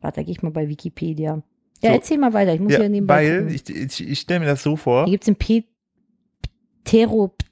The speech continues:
Speaker 1: Pterosaurier.
Speaker 2: Nee, den
Speaker 1: Nee.
Speaker 2: nicht.
Speaker 1: Archeo-, Archosaurier?
Speaker 2: Ja, ich glaub Archosaurus.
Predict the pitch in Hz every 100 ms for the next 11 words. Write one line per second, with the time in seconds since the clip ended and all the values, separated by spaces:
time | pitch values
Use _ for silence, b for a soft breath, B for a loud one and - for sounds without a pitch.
0 | _ - - 220 214 170 156 185 277 311
1 | 302 302 330 359 349 _ _ _ 135 131
2 | 117 - 135 135 127 156 156 - _ _
3 | b b b - 202 - - 247 233 233
4 | - 226 254 - 269 233 214 254 285 302
5 | 294 302 320 320 - 143 160 156 165 147
6 | 143 143 147 131 143 160 131 127 -